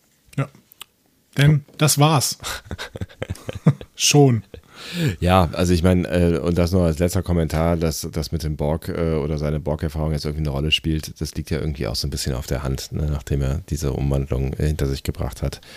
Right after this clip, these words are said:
Speaker 1: Ja,
Speaker 2: Wo,
Speaker 1: würde ich auch
Speaker 2: äh,
Speaker 1: sagen.
Speaker 2: ne, also das, aber ist doch, ist doch interessant, ist doch spannend und, ähm, ich freue mich auf jeden Fall darauf und, ähm, würde mich noch mehr freuen, wenn wir nochmal so ein, äh,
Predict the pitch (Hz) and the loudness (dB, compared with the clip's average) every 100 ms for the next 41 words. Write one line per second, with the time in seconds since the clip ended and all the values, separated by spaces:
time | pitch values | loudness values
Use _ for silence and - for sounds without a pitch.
0 | - - - 113 90 78 76 - 104 - | -20 -20 -4 0 0 -2 -6 -6 -2 -2
1 | - - - 76 73 - 73 76 73 - | -2 -8 -4 0 0 -2 -6 -6 -6 -8
2 | - 67 67 64 73 - _ _ - - | -8 -4 -2 -4 -8 -14 _ _ -20 -20
3 | - - - - _ _ - - 123 135 | -20 -20 -20 -20 _ _ -12 0 2 4
4 | 110 110 - 104 95 90 - 87 80 - | 2 -2 -2 -2 -2 -2 0 -2 -2 -8
5 | 73 - 73 73 - - 78 71 - - | -10 -6 -4 -4 -6 -12 -8 -8 -10 -10
6 | 78 73 71 71 73 _ _ _ - 82 | -6 -4 -4 -6 -8 _ _ _ -4 0
7 | - 110 101 - - 76 - 98 90 85 | 6 8 6 4 -6 -6 -2 0 0 0
8 | 82 78 78 82 - 78 78 - - 78 | 0 0 -2 -4 -6 -6 -6 -8 -8 -6
9 | 73 73 76 76 _ - - - _ - | -4 -4 -6 -10 _ -20 -20 -20 _ -4
10 | 101 107 104 92 107 101 - 95 98 95 | 4 6 8 8 6 4 4 4 6 6
11 | 90 90 90 85 80 82 82 80 65 78 | 4 4 2 2 0 0 0 -2 -2 -2
12 | 76 | -2